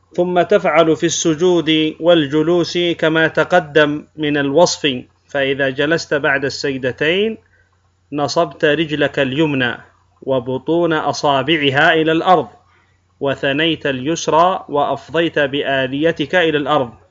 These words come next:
ولا تقعد على رجلك اليسرى، وإن شئت حنيت اليمنى في انتصابها فجعلت جنب بهمها إلى الأرض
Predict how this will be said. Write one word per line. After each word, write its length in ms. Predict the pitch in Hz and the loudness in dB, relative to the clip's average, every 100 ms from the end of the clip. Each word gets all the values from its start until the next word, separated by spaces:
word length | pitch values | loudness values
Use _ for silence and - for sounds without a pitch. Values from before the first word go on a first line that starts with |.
| _ _ - | _ _ 2
ولا 260 | 240 247 | 6 6
تقعد 440 | 202 214 156 170 165 | 6 2 2 2 2
على 340 | 143 151 151 | 2 4 4
رجلك 400 | 147 139 135 139 | 2 0 -4 -4
اليسرى، 520 | 131 131 - 117 - - _ _ _ - | -2 -4 -4 -8 -8 -16 _ _ _ 0
وإن 340 | 196 226 196 | 2 4 0
شئت 440 | 165 208 202 - 175 196 233 - | 0 0 0 -2 2 4 4 -2
حنيت 640 | - - 180 185 202 175 | -14 -2 0 2 0 0
اليمنى 580 | 165 151 170 175 156 143 | -2 0 -2 0 0 0
في 100 | 147 | -2
انتصابها 1040 | 139 139 135 165 170 147 139 147 202 220 - - | -2 -4 -2 0 0 0 -2 0 -2 -4 -12 -8
فجعلت 600 | 147 139 147 175 156 156 | -4 -2 0 0 0 -2
جنب 720 | 143 180 165 147 143 143 - _ _ _ _ 131 | 0 0 -2 -2 0 0 -4 _ _ _ _ -4
بهمها 760 | 156 170 160 156 143 147 147 | -2 -2 0 0 2 0 0
إلى 180 | 143 139 | -2 -2
الأرض 680 | 139 156 156 135 143 143 | -2 0 0 0 -4 -4